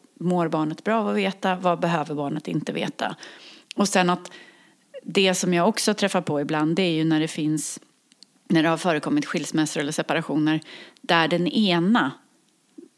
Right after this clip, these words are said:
matar barnen med information och den andra försöker hålla, eh, en roll i att man ska inte dela med sig onödigt mycket till barnen. Och där den föräldern då som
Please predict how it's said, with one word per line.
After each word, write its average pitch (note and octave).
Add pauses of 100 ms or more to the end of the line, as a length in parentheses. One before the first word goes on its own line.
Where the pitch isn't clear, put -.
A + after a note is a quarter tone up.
(300)
matar F#3+
barnen D3
med D#3
information E3+
och -
den F3
andra F3+
försöker D#3+
hålla, D#3 (680)
eh, C#3+
en D#3+
roll C#3+ (100)
i D#3
att - (280)
man F3
ska -
inte E3+ (160)
dela E3
med D3+
sig D#3
onödigt D3
mycket D#3
till -
barnen. C3+ (260)
Och -
där E3+
den E3
föräldern D#3
då D3
som D#3+